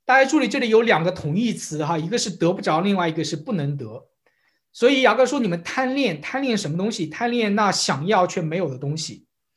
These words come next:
这东西可以是有形的，比如说金钱啦，呃，财产啦，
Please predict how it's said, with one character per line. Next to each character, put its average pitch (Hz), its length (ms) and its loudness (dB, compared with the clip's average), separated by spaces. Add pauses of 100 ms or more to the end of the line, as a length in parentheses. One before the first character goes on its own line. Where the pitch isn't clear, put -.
(360)
这 269 100 0
东 302 220 4
西 277 180 0
可 220 120 2
以 240 100 0
是 240 140 -4
有 175 160 4
形 180 240 -4
的， 202 160 4
比 170 140 -4
如 165 120 -2
说 180 300 0
金 226 180 -4
钱 185 200 -4
啦， 175 280 0 (540)
呃， 151 580 0 (300)
财 180 220 2
产 185 220 0
啦， 170 340 0